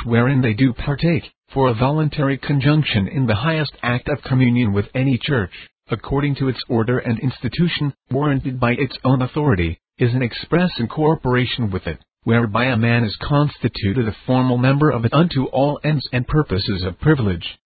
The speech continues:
fight, and duty, the church state, that is, its constitution of government, is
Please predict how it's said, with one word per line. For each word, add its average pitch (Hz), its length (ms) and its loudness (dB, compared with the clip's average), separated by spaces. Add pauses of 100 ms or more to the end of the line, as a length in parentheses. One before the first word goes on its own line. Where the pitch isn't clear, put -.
(200)
fight, 143 400 0 (180)
and 120 220 0
duty, 117 400 2 (720)
the 135 80 2
church 160 320 -2
state, 143 400 -2
that 151 160 2
is, 139 300 2 (180)
its 139 220 -2
constitution 147 720 -2
of 117 120 -6
government, 117 460 0
is 117 180 -4